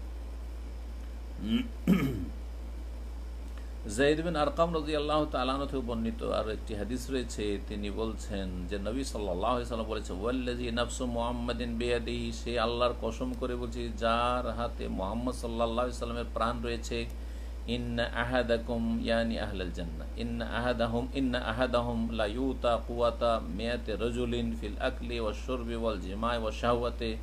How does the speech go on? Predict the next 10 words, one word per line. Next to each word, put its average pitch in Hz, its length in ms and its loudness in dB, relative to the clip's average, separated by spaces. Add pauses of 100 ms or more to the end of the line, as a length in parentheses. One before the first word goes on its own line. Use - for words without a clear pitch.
(1400)
জান্নাতীদের 135 800 4 (100)
প্রত্যেককে 131 1200 0 (500)
একশো 135 720 4
জন 143 280 4 (120)
পুরুষের 135 720 2
ক্ষমতা 127 640 2
দেওয়া 98 280 2
হবে - 460 -4 (1700)
খাওয়ার 110 280 6
ক্ষেত্রে, - 440 -2